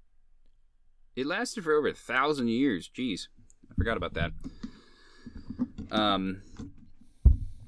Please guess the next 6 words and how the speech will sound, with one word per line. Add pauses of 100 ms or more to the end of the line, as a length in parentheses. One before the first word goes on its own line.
(480)
but
its
peak (1400)
was
in,
like,